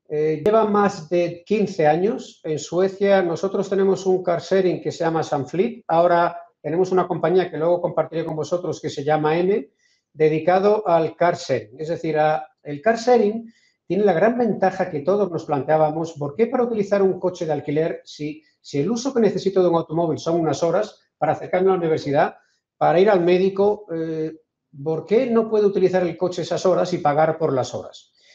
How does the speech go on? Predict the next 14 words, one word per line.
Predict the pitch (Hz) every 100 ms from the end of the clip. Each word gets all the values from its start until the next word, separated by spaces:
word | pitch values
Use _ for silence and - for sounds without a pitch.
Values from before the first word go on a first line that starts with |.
| _ _
Suena | - 175 170
muy | 156
razonable. | 151 151 156 190 240 -
Yo, | - 143 160 165
yo | 160 170
creo | 175 185
que | 185 175
todos | 202 214 185 139 - -
y | 147 143
las, | 147 147 143 -
la | 139 139 139
cantidad | 139 147 180
de |
startups | 185 185 180 - 214 -